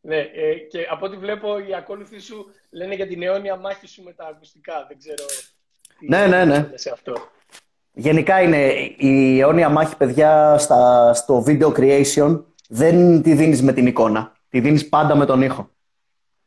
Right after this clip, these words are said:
Speaker 1: Ε, ξέρεις τι, είναι ένα κορυφαίο, και έλεγα για τις εποχές, ε, Quizdom που είχαμε συνεργαστεί. Παιδιά,
Speaker 2: Ναι.
Speaker 1: ό,τι μπορεί να πάει στραβά τεχνικά στο Μιχάλη, θα πάει. Ε,
Speaker 2: Oh,
Speaker 1: δεν
Speaker 2: yes.
Speaker 1: μπορώ να το περιγράψω. Γιατί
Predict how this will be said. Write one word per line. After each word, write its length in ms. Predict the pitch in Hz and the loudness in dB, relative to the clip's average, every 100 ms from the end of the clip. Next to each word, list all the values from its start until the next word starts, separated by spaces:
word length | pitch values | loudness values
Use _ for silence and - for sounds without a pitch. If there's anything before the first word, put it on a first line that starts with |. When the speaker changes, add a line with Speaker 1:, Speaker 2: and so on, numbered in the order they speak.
| _ _ _ | _ _ _
Speaker 1:
Ε, 60 | _ 180 180 _ _ _ _ _ _ | _ -20 -20 _ _ _ _ _ _
ξέρεις 200 | - 214 | -4 -4
τι, 220 | 226 202 190 | -2 -6 -6
είναι 120 | 220 | -10
ένα 160 | 247 240 | -10 -12
κορυφαίο, 440 | 214 196 208 226 196 156 | -14 -16 -12 -12 -12 -18
και 80 | - | -16
έλεγα 340 | 196 220 233 220 _ _ | -16 -14 -16 -18 _ _
για 160 | 165 180 | -20 -20
τις 100 | 185 | -20
εποχές, 400 | 170 160 214 247 | -20 -18 -18 -14
ε, 240 | 202 196 208 | -14 -14 -16
Quizdom 320 | 233 214 175 | -18 -16 -20
που 60 | 175 | -14
είχαμε 200 | 185 190 | -14 -14
συνεργαστεί. 560 | 190 180 160 147 165 - _ _ | -18 -20 -20 -18 -18 -20 _ _
Παιδιά, 420 | 175 160 233 - - | -18 -8 -8 -8 -6
Speaker 2:
Ναι. 80 | 202 | -6
Speaker 1:
ό,τι 260 | 202 269 226 | -6 -12 -12
μπορεί 200 | 226 240 | -10 -10
να 140 | 220 | -12
πάει 180 | 214 214 | -10 -14
στραβά 420 | - 214 170 196 | -14 -16 -12 -14
τεχνικά 560 | 202 190 180 147 165 196 | -16 -20 -20 -16 -16 -18
στο 160 | - 170 | -20 -20
Μιχάλη, 480 | 156 160 160 180 - - | -18 -16 -16 -18 -20 -16
θα 140 | 190 | -14
πάει. 220 | - 170 139 _ _ _ _ - | -10 -12 -12 _ _ _ _ -20
Ε, 60 | - 156 - 185 | -20 -20 -12 -6
Speaker 2:
Oh, 160 | - 202 | 0 2
Speaker 1:
δεν 120 | 175 | 4
Speaker 2:
yes. 20 | 175 | 2
Speaker 1:
μπορώ 240 | 247 247 | 0 -2
να 140 | 247 240 | -4 -10
το 140 | 208 | -14
περιγράψω. 800 | - 190 170 170 160 - 165 _ _ _ _ _ | -16 -18 -18 -20 -20 -20 -20 _ _ _ _ _
Γιατί 520 | 147 170 170 214 233 | -16 -14 -14 -14 -18